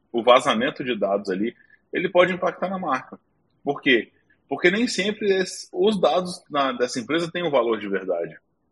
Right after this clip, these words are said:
tá? É, vou dar um exemplo aqui, mas, puxado, por exemplo, você tem uma empresa ali, que é, eu vou, vou puxar a empresa que eu trabalhei, o Sebrae, né? Você tem uma empresa que ela distribui, não, não que os dados dela não tenham valor, não é isso, mas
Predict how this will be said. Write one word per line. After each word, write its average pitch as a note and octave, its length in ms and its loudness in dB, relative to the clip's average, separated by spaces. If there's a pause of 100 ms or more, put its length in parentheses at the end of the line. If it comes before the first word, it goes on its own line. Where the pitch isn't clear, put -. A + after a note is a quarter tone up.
tá? G2 260 -8 (400)
É, G2 280 4
vou A#2 180 -2
dar C3+ 100 0
um D3+ 100 -2
exemplo B2+ 360 -2
aqui, G#2+ 540 -2 (680)
mas, G#2 360 -4
puxado, A2+ 340 -6
por B2 100 -6
exemplo, G2+ 180 -6
você - 100 -10
tem B2 100 -2
uma C#3 60 0
empresa B2 340 2
ali, A2 280 0 (880)
que A2+ 80 -2
é, G#2+ 320 6
eu A#2 240 -2
vou, B2+ 240 -2
vou C3+ 120 -6
puxar - 120 -6
a D#3+ 40 0
empresa D3+ 180 -4
que - 60 -2
eu C#3 60 -4
trabalhei, A2+ 320 2
o F2 60 -6
Sebrae, G2+ 460 -4
né? G2 160 -14 (360)
Você F#2+ 80 -20
tem A#2+ 80 -4
uma A#2+ 40 -4
empresa B2 280 -2
que - 100 -2
ela C#3 140 0
distribui, B2+ 580 -4
não, A#2+ 200 -6
não A#2+ 140 -8
que - 100 -10
os A2+ 60 -8
dados G#2+ 220 -2
dela G#2 120 2
não G#2+ 80 -4
tenham A2 180 -8
valor, F#2+ 320 0
não F#2+ 100 -8
é F2+ 60 -4
isso, - 220 -12
mas - 220 -12